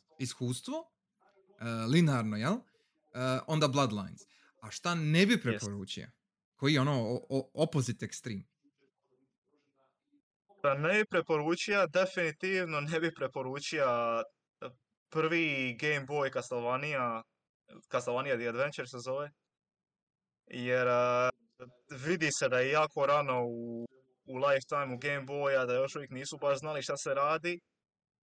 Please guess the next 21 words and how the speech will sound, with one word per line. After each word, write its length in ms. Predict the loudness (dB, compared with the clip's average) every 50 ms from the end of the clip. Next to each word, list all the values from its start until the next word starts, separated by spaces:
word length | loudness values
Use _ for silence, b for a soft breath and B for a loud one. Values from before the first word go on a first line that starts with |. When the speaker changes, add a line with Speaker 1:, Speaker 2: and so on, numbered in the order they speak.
| _ _ _ _ _ _ _ _ _ _ _
Speaker 2:
Eh, 760 | -8 -4 -2 0 0 0 2 0 0 0 0 2 2 2 0 0
preda 300 | 0 2 2 2 2 2
sam 180 | 0 0 0 2
level 180 | 2 2 2 0
design 400 | -2 -2 -2 0 0 0 -2 0
Bloodlinesa 1000 | 0 0 0 2 2 0 0 0 -2 -2 -2 -2 0 0 0 0 0 -2 -2 -4 -6 _ _ _ _ -14
u, 600 | -12 -10 -8 -8 -8 -8 -8 -8 -8 -8 -10 -12 -14 _ _ _ _ _ _ _ -10
u 100 | -8 -8 -6 -6 -6 -6 -6 -6 -6 -8 -6
Castlevania 500 | -6 -8 -6 -4 -4 -4 -2 0 0 2
Adventure 360 | 2 2 0 -2 -2 -2 -2 -2
je 120 | -2 -2 -2
očajan, 600 | -4 -2 0 0 0 0 0 0 0 -2 -4 -6 -10 -16 _
znači 300 | -8 -6 -6 -6 -6 -8
baš 380 | -4 -2 0 0 0 0 0 0
je 260 | 0 2 2 2 2 0 _ _ _ _
positioning 680 | -4 -2 -2 0 -2 -4 -4 -4 -4 -4 -4 -4 -2
enemija 480 | -2 -2 0 -2 -2 -2 -2 -2 -4 -4
totalno 500 | -4 -6 -8 -4 -4 -2 -2 -2 -4 -4
smeće, 680 | -4 -6 -6 -6 -6 -6 -4 -4 -4 -2 -2 -4 -4
frustrirajuće. 1080 | -6 -8 -10 -8 -8 -6 -6 -4 -4 -4 -4 -4 -4 -4 -4 -4 -2 0 0 2 2 0
Speaker 1:
Mm. 260 | 0 -2 -4 -6 -10